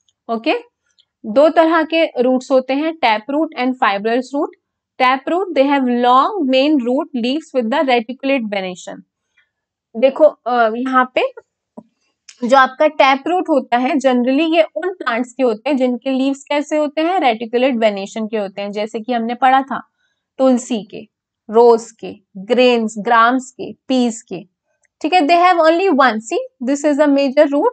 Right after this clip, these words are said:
जिसके पास लेटरल रूट सारे कनेक्टेड हैं। अब आप इस फाइब्रस रूट को देखें, very clumsy structure, network, web like structure बना रखा है, इसका कोई भी प्राइमरी रूट नहीं होता, जो इसका मन करे वहीं से ग्रो हो रहा है,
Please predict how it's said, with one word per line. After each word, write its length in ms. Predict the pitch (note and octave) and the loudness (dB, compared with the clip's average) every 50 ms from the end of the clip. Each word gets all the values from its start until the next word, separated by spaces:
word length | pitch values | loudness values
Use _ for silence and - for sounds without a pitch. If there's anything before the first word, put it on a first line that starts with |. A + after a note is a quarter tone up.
| - D4 | -4 -6
जिसके 380 | A#3+ C4+ C4 - - - D4 | -8 -8 -8 -8 -8 -8 -6
पास 320 | C#4+ D4+ C#4 C4 D4+ D#4 - | -2 0 0 0 0 0 -2
लेटरल 440 | C4 B3+ B3 B3 A#3+ B3 C#4 C#4 C4+ | 0 2 2 2 2 0 0 0 0
रूट 180 | B3 B3+ C4 B3+ | 0 0 -2 -4
सारे 340 | - - D4 A#3+ A#3 B3+ C#4 | -6 -4 -2 -2 -2 -2 -4
कनेक्टेड 540 | - - A#3 G#3+ G3 - _ - G#3 F#3+ | -6 -6 -8 -8 -8 -10 _ -12 -10 -10
हैं। 140 | F#3+ - - _ _ _ _ _ _ _ | -10 -12 -14 _ _ _ _ _ _ _
अब 140 | - B3 A#3 | 0 2 2
आप 160 | C4+ C#4 C4+ C#4+ | 2 2 2 0
इस 140 | D#4 D4+ - | -2 0 2
फाइब्रस 480 | - C#4 C4 B3 A#3 C#4+ D#4 D#4 D4+ - - | 2 2 4 4 4 2 2 2 0 -4 -10
रूट 360 | - A3+ A#3 B3+ B3+ A#3+ - | -6 -2 -2 0 0 -2 0
को 100 | - C4 | 0 2
देखें, 320 | A#3 G#3 G#3 G3 G3+ G#3+ | 2 2 0 -2 -4 -6
very 240 | G#3+ B3 C#4 D4+ E4+ D#4+ - - | -4 -2 -2 -2 -2 -4 -4 -2
clumsy 300 | B3+ B3+ B3 G#3+ B3 B3+ | -2 0 0 0 0 -2
structure, 640 | B3+ - A#3 G3+ - _ - - G3 G#3+ G#3+ A3+ | -2 -2 -6 -6 -6 _ -12 -14 -12 -8 -4 -4
network, 540 | B3 B3 A3+ B3 A3+ F#3+ F3 F3 - G#3+ G#3+ | -4 -2 -2 -2 -2 -2 -2 -4 -6 -4 -2
web 180 | B3+ C4+ B3 A#3+ | 0 0 0 0
like 200 | C4+ C4 B3 A#3+ | 0 -2 -2 -4
structure 380 | - - - A#3 A3 - A#3 | -6 -8 -10 -10 -8 -8 -6
बना 180 | G#3+ G#3+ G3+ G3 | -6 -4 -4 -6
रखा 260 | F#3+ F#3 - _ G3 | -6 -8 -10 _ -12
है, 140 | F#3 F#3+ - | -12 -10 -12
इसका 240 | A3 - - C#4+ C#4+ | -12 -8 -6 -6 -4
कोई 220 | C#4+ D4 C#4+ C#4 | -2 0 0 0
भी 140 | C4 C4 D#4+ | 0 0 -4
प्राइमरी 440 | C#4+ - C#4 B3 A3+ A3+ A3+ A3+ B3 | -4 -2 -2 0 0 0 -2 -2 -2
रूट 200 | A3+ B3 A#3 A3 A#3 | -2 -4 -4 -6 -6
नहीं 160 | A3+ G#3+ G3+ | -8 -8 -8
होता, 280 | F#3 F#3 F#3 G3+ G3 | -8 -10 -8 -8 -8
जो 240 | G3+ G3+ - A#3+ A#3 A#3 _ _ _ _ _ _ _ | -8 -8 -8 -8 -8 -8 _ _ _ _ _ _ _
इसका 220 | - - - C#4 C#4 | -20 -10 -6 -2 0
मन 220 | C4+ C4+ C#4 C#4+ | 0 0 0 -2
करे 260 | C4+ D4 C#4 C#4 D4 | -2 -2 -2 0 0
वहीं 200 | C#4+ C4+ A#3+ B3 | 0 0 -2 -2
से 140 | A#3+ - C4+ | -2 -4 -4
ग्रो 160 | A3+ A3 A3+ | -2 0 2
हो 160 | A3 A3+ A3 | 2 2 2
रहा 140 | G3 G3 G3+ | 0 -2 -4
है, 60 | - | -4